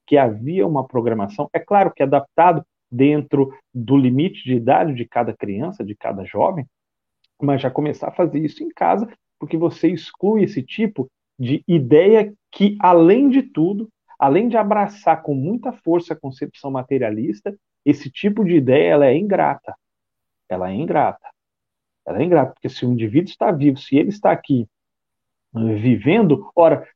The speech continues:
por qual razão ele quer culpar os seus pais? Puxa vida, é uma ideia que traz aí muito forte a ingratidão. Em geral, quando essa, essa frase é pronunciada, é no momento de conflito que ocorre com os pais,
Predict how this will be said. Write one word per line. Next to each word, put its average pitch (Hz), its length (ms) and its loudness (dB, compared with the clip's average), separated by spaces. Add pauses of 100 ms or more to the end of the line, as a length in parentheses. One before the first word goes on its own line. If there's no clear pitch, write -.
(100)
por 220 180 2
qual 175 180 4
razão 147 340 2
ele 135 120 0
quer 131 220 -2
culpar 131 380 -2
os 117 160 -8
seus 104 300 -10
pais? - 360 -10 (1160)
Puxa - 220 -4
vida, 98 220 -6
é - 20 -4
uma 135 160 -6
ideia 120 320 0
que - 120 -16
traz 135 380 -2
aí 135 120 -2
muito 156 560 -2
forte 123 320 -2
a 110 40 -10
ingratidão. 117 520 -8 (280)
Em 262 120 6
geral, 165 460 6
quando 170 260 0
essa, 131 340 -2 (300)
essa 113 240 -4
frase 127 400 -2
é 113 40 0
pronunciada, 127 920 -2
é 180 100 0
no 196 140 0
momento 170 380 -4
de 135 160 -10
conflito 175 760 -6
que - 80 -10
ocorre 117 440 -6
com 113 160 -16
os - 140 -18
pais, 202 400 -2